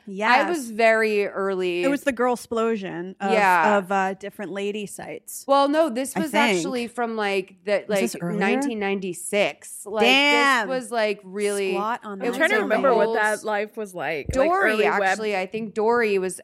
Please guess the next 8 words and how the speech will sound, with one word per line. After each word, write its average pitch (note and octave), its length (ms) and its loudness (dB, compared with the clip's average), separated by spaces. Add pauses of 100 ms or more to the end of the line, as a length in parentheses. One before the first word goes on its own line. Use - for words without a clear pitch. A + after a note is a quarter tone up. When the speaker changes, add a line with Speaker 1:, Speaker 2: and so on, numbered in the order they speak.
(120)
Speaker 2:
involved F3 720 2
with F3+ 340 -6 (400)
girl F3+ 320 2
dot D#3 240 0
com D3 560 -2 (100)
somehow. C#3 800 -6
Speaker 1:
Huh. - 180 -10
Speaker 2:
Um, G3+ 400 4